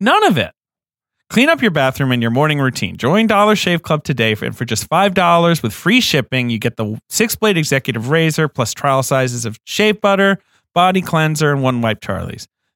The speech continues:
Then keep the blades coming for a few bucks more a month.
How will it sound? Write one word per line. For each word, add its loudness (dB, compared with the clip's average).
Then -2
keep 0
the 0
blades 2
coming 0
for 0
a 2
few 0
bucks 0
more 0
a -2
month. -4